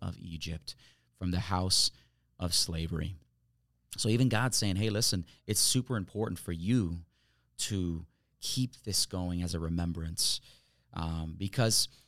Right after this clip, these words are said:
uh, and we see it today. You know, obviously we're dealing with some different, um, different, different battles, I would say. You know, uh, social media, a lot of distractions, entertainment. Um,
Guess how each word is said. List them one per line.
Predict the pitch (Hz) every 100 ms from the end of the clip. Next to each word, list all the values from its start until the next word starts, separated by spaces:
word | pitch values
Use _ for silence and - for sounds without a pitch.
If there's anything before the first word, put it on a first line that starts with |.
| _ _
uh, | 101 104 107
and | 117
we | 123
see | - 147
it | -
today. | 156 165 120 - _ _ -
You | 107
know, | 98 95
obviously | 92 101 104 -
we're | 104 110
dealing | 120 123
with | 101 95
some | 98
different, | 87 98 - 92 - _ _ _ -
um, | 98 90 90 98 - _ _ _ _
different, | 202 180 117 - -
different | 165 143 98
battles, | 90 95 120 101 92 - -
I | 107
would | 95 92
say. | 95 87 110 117 _ _
You | 101
know, | 90 90
uh, | 90 90 - 78
social | - 92 -
media, | 90 104 101 98
a | 101
lot | 98 98
of |
distractions, | 92 - 92 87 87 - 95 92
entertainment. | 90 - - 90 95 101 - - _ _ _ _ -
Um, | 95 92 90 90 90